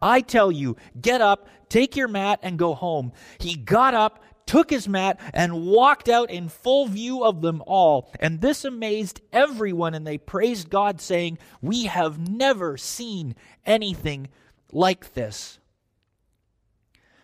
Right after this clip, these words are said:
There are some teachers of the law in the room,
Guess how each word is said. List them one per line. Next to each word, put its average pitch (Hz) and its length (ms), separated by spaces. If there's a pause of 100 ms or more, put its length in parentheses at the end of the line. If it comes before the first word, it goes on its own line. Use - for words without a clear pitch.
(260)
There 180 120
are 170 60
some 170 160
teachers 180 400
of 165 80
the 175 80
law 151 380 (280)
in 151 140
the 156 80
room, 135 340